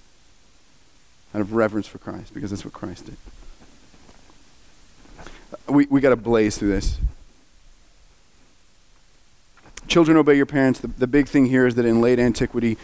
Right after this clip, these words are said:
uh, children were not really considered humans, sort of. Uh, one of the things that they would do is they would take a child,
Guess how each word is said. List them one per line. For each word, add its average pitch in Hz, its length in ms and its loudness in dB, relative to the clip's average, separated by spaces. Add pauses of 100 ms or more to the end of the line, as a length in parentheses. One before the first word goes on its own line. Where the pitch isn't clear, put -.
(160)
uh, 110 140 0
children 127 580 2 (220)
were 123 120 2
not 120 220 4
really 127 220 2
considered 120 380 -2
humans, 185 840 0 (960)
sort 156 320 2
of. 151 380 2 (1300)
Uh, 147 140 2
one 165 280 4
of 196 60 4
the 185 80 4
things 175 220 2
that 143 100 0
they 147 120 6
would 143 120 4
do 139 200 4
is 127 100 2
they 135 80 4
would 123 140 2
take 147 180 0
a - 20 2
child, 147 460 2